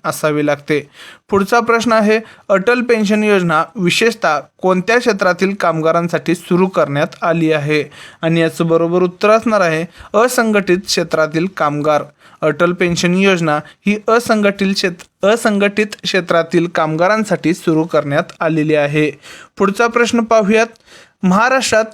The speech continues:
किती जिल्ह्यांमध्ये खारफुटींची जंगले आढळतात? खारफुटीची जी जंगले आहेत ती, याचं बरोबर उत्तर असणार आहे ऑप्शन सी, सात. महाराष्ट्रामध्ये सात जिल्ह्यामध्ये खारफुटीची जंगले आढळतात. पुढचा प्रश्न पाहूयात,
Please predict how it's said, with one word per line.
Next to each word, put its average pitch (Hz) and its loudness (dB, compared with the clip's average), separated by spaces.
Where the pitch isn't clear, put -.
किती 233 2
जिल्ह्यांमध्ये 196 2
खारफुटींची 190 -2
जंगले 156 0
आढळतात? 160 0
खारफुटीची 190 -2
जी 190 0
जंगले 165 0
आहेत 160 2
ती, 175 2
याचं 165 0
बरोबर 185 4
उत्तर 202 -2
असणार 214 2
आहे 170 2
ऑप्शन 170 0
सी, 180 -2
सात. 165 -2
महाराष्ट्रामध्ये 185 0
सात 214 -2
जिल्ह्यामध्ये 185 0
खारफुटीची 175 -2
जंगले 151 0
आढळतात. 151 0
पुढचा 208 2
प्रश्न 240 0
पाहूयात, 226 2